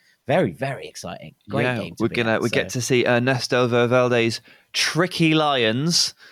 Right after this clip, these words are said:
Speaker 2: up against Diego Simeone's tired-looking soldiers right now, you have to say. Like, Athletic feel like the favourites going into it. They've got all the verve, they've got all the hope and the optimism. They're playing really well in third place in La Liga.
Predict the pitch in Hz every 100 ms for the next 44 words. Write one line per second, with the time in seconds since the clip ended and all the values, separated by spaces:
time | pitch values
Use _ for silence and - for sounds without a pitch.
0 | - - _ 117 117 120 123 107 - -
1 | - 117 117 113 113 - 117 110 107 104
2 | 101 98 - - - _ - - 151 147
3 | 139 131 - - 113 117 127 113 - 107
4 | 98 98 92 98 92 95 95 101 104 -
5 | 95 98 92 92 92 - 110 113 - 98
6 | - 104 98 101 - 98 92 95 - 98
7 | 95 92 98 95 - 101 - 101 - -
8 | 120 107 98 107 104 98 - - - _
9 | 107 110 104 _ _ _ - 123 107 -
10 | 110 107 107 104 104 - 107 104 104 95
11 | 127 110 104 104 101 101 104 104 113 104
12 | - 110 104 113 104 101 104 101 101 101
13 | 101 98